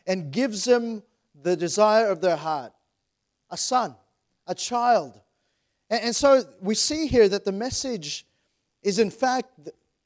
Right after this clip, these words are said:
how the unexpected has become the anticipated. It was all unexpected, and yet for those months, as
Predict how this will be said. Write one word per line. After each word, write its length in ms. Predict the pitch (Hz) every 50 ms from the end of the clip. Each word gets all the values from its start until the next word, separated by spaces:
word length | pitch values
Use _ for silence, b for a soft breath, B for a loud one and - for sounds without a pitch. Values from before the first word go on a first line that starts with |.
| _ _ _ _
how 160 | - 226 240
the 140 | 196 214 -
unexpected 920 | 196 226 254 254 226 - - - - - - 220 233 233 _ - 175 156
has 180 | 156 170 190 170
become 380 | 156 170 180 - 190 190 190 170
the 120 | 175 -
anticipated. 760 | 165 170 160 - 175 - - 143 _ 143 160 147 135 123 110 _ _ _ _ _ _ _ _ _ _ _ _ _ _ _ _ _ _ _
It 40 | -
was 120 | 247 226 240
all 340 | 233 226 262 285 285 269
unexpected, 680 | 262 247 233 220 - - - - 240 240 240 240 - 220
and 140 | 196 202 202
yet 420 | 226 254 262 247 - - - 175 -
for 120 | 196 208
those 280 | 196 233 233 226 175 190
months, 460 | 202 202 226 254 262 240 - - -
as 280 | 202 190 175 - -